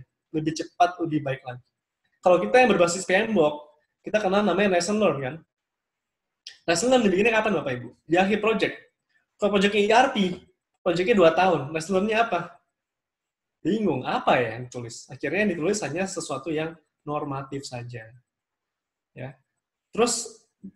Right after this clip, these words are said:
ada manfaat nggak, eh, lesson learn-nya? Nggak bisa, nggak kepake buat the next project. Kalau Agile, dua minggu sekali kita ngomongin kesalahan apa yang kita lakukan dan bagaimana kita mengimprove cara kerja kita. Nah, itu adalah tim dari Agile, dan itu adalah prinsip-prinsip dari,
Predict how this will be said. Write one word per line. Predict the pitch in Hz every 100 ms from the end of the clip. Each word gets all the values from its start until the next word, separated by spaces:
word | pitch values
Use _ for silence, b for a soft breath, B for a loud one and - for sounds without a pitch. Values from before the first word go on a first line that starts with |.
| -
ada | 180 180
manfaat | 190 190 254 247
nggak, | 127 -
eh, | - 151 160
lesson | 160 160
learn-nya? | 147 120 120
Nggak | 120
bisa, | 185 147
nggak | 139 135
kepake | 190 - 160 - - -
buat | 156
the | 160 156
next | 165 -
project. | 170 151 135 _ _ _ _ _ b -
Kalau | 190 185
Agile, | 233 208 175 147
dua | 151 170
minggu | 190 180
sekali | 170 220 190
kita | 151 180
ngomongin | 175 156 160 151 147
kesalahan | 165 170 175 180
apa | 220
yang | 190
kita | 156
lakukan | 151 175 190 214
dan | 143
bagaimana | 143 143 180 180
kita | 165
mengimprove | 156 160 160 185 170 - - _ _
cara | 143 143
kerja | - 143 127
kita. | 127 - 127 - _ _ b -
Nah, | 147
itu |
adalah | 202 160 - 160
tim | 170 170 - _ -
dari | 139 135 127
Agile, | 151 190 185
dan | 143
itu | 160
adalah | 185 180
prinsip-prinsip | 170 202 202 - 156 - -
dari, | 127